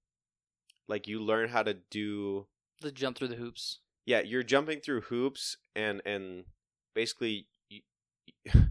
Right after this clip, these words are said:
Speaker 1: <laughs> like, I can look at a syllabus and look at what the grade weights are
Speaker 2: Mm-hmm.
Speaker 1: for different assignments, and I can form, like, an idea of, like, all right, so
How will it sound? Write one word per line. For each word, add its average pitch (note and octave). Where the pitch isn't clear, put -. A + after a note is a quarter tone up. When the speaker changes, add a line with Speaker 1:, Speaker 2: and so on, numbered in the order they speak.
Speaker 1:
<laughs> -
like, A2
I B2
can B2+
look B2
at C3
a A#2+
syllabus C#3
and G#2
look G#2
at A2+
what G#2
the G2
grade G2
weights A2+
are A#2
Speaker 2:
Mm-hmm. C#3
Speaker 1:
for G#2
different G2+
assignments, A2
and A2
I G#2+
can G#2
form, A#2
like, F#2+
an G2+
idea G2
of, F2
like, F2+
all G2+
right, F2+
so F#2